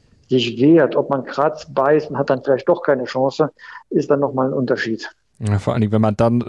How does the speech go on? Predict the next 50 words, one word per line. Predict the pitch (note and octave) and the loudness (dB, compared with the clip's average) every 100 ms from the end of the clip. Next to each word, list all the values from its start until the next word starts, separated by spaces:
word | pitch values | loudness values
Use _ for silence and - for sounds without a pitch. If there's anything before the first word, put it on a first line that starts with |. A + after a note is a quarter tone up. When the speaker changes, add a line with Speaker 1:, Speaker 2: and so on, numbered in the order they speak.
| A#2 | -4
Speaker 2:
trotz | C3+ - | -4 0
null | C3 C3+ | 2 2
zu | - | 0
vier | A#2 C#3 C3+ | 0 0 2
eben | B2+ | 0
immer | B2 C3+ | 0 0
noch | B2+ | 2
nach | B2 A#2+ | 2 0
vorne | C#3 C#3 | 0 0
spielen | C3+ - C3+ | 0 0 0
lässt | B2+ C#3+ - | 2 2 0
und | B2+ | -2
sich | B2 | 0
noch | A#2+ B2+ | 2 0
einen | D3+ C#3 C#3+ | 0 0 2
nach | C#3 C3 | 2 0
dem | C3 | 0
anderen | C3+ C#3 B2 | 0 2 2
dann | B2 C3 | 0 0
einfängt, | C#3 D#3 E3 - C3+ - - - | -2 -2 -2 0 -2 -2 -16 -10
dann | - | -4
ist | E2+ | 0
das | C#3 | 2
ja | A#2+ | 0
auch | |
für | - | 0
die | G#2+ | -4
Moral | G#2 G2 A2+ - | -2 0 0 2
der | G2+ | 2
Mannschaft | F#2+ G2 - G2+ G#2+ | 0 0 -2 -4 -2
jetzt | - | -2
nicht | A#2 | -2
unbedingt | - A#2 A2+ G#2 | 0 -2 0 0
förderlich. | - - F#3+ F#2 F#2+ | 0 -2 0 -2 -2
Denn, | A2 G2+ | 0 0
äh, | - - | -2 -8
ob | - - | -6 -4
du | - | -2
vier | - D#3 E3+ | 0 2 4
null | F#3 F3 | 4 2
oder | D3 - | 0 0
acht | - - | -4 0
null | C#3+ | 0
verlierst, | - B2+ C3 D3 - _ _ | 2 0 2 0 -2 _ _
irgendwo | - C#3 C3+ E3 | -10 -8 -2 0
ist | C#3+ | 2
das | D#3 | 0
schon | - G3 | 0 -2
ein | |
Unterschied. | F3 A2 G2+ - F#2 | 0 0 0 -2 -6